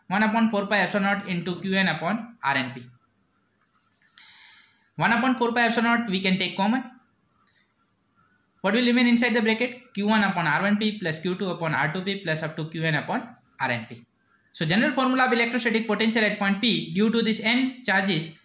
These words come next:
is one upon four pi epsilon naught sigma I is equal to one to n Q I upon R I P. Where if you substitute I is equal to one, then it can be written as one upon four pi epsilon naught Q one upon R, R one P. If you substitute I is equal to two,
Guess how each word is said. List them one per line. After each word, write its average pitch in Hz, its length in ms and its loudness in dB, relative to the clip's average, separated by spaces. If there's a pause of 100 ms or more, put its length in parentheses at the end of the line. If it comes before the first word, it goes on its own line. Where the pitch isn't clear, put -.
(280)
is 175 280 0
one 175 180 0
upon 214 280 2
four 202 160 0
pi 208 140 0
epsilon 202 260 2
naught 165 340 0
sigma 202 480 2
I 202 100 4
is 214 140 2
equal 196 280 0
to 190 100 -4
one 175 280 0
to 190 120 -2
n 190 420 0 (480)
Q 214 200 2
I 240 80 4
upon 190 360 2
R 147 240 0
I 139 140 0
P. 147 320 -6 (1800)
Where 196 180 2
if 190 100 0
you 220 80 4
substitute 220 560 2
I 185 120 4
is 214 120 2
equal 220 220 2
to 226 80 2
one, 220 480 0
then 180 140 2
it 190 120 0
can 226 160 2
be 226 80 4
written 196 220 2
as 165 160 0
one 170 100 2
upon 196 280 0
four 185 120 -2
pi 190 140 0
epsilon 202 340 0
naught 202 80 -10
Q 180 140 -4
one 185 160 2
upon 190 180 0
R, 190 240 0 (240)
R 175 140 2
one 196 160 2
P. 220 260 -4 (460)
If 175 100 0
you 190 60 0
substitute 196 400 0
I - 80 0
is 202 140 0
equal 208 220 0
to 202 120 0
two, 202 340 0